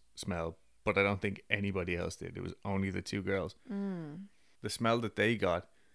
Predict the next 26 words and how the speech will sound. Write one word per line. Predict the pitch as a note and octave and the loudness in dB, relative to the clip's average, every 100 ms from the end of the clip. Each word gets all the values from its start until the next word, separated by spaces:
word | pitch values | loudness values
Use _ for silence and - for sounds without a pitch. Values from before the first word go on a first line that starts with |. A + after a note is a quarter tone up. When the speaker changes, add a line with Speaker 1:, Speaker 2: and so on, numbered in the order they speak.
| - - _ - | -20 -20 _ 0
Speaker 1:
as | G#2 | 0
well | F#2+ A#2+ C3 | 6 6 6
as | F#2+ | 2
the | G#2 F#2+ F2+ - - - - | 2 2 0 -6 -20 -20 -20
sulfur | - - G2+ F#2 F#2 | -8 -2 -2 0 0
and | F#2 | 0
burning | F2 F2+ F2+ | 0 -2 0
rubber, | F#2 F2+ E2+ - - - - - | 0 0 -8 -16 -20 -20 -20 -10
was, | A2+ G2+ F#2+ | 2 2 4
uh, | F#2+ F#2 F2 - - - | 2 2 0 -4 -8 -4
an | G#2 - | -4 -2
amniotic | G#2 G#2+ A2+ G2+ G2 A2 G#2 - - _ - - - | -2 2 2 2 0 0 -4 -6 -20 _ -20 -20 -10
or | - G2+ F#2 - _ _ - | 0 0 0 -14 _ _ -8
birth | - F#2+ A2+ | 2 2 2
fluid | - - C3+ C#3 C3 | -4 2 2 2 0
smell. | - C3+ C#3 C3 _ - - | -2 2 2 -2 _ -20 -4
Speaker 2:
What? | B3 A4+ - - - - | -2 -2 -4 -20 -20 -14
Speaker 1:
Yeah. | - A2 - - - _ - - - | 2 2 2 -10 -20 _ -20 -20 -12
Speaker 2:
How | - C#4+ | 0 0
did | G4+ F4 C4 - | 0 -4 -6 -8
Jessica | - B3+ - C4+ F#3+ | 0 0 0 -2 0
know | F3 D#3+ | 0 -2
what | E3 | 0
that | E3+ D#3 | -2 -2
smelled | - F3+ F#3 F3 | -6 -4 -4 -4
like? | E3+ - - | -6 -6 -14